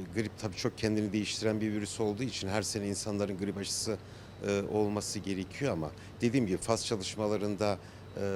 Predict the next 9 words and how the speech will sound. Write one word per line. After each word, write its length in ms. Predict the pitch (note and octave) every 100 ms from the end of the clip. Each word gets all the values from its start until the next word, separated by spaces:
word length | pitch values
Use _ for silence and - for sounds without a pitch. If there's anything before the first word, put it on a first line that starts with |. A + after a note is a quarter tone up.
| F#2+
bu 160 | F2+ -
Kırım 160 | G2 F#2
Kongo 340 | G#2 F#2+ F#2
aşısının, 540 | F#2 - - F#2+ F#2
e, 240 | F2+ - F#2+
e, 520 | F2+ F2+ - - F#2 F#2 F#2 F2+ F#2 - -
nasıl 400 | G#2+ A2 - G#2
bir 220 | F#2+ F#2 G2
immünite, 600 | G2 F#2+ F#2+ G2 G2+